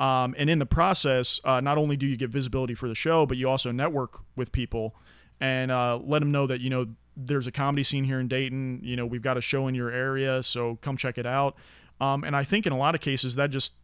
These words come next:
has organically generated a, a turnout for it. Um, and then once you have, like, uh, a pretty, you know,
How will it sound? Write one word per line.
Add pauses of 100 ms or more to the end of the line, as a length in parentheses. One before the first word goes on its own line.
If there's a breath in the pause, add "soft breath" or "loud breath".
has
organically
generated
a,
a
turnout
for
it. (180)
Um,
and
then
once
you
have,
like, (540 soft breath)
uh,
a
pretty, (320)
you
know,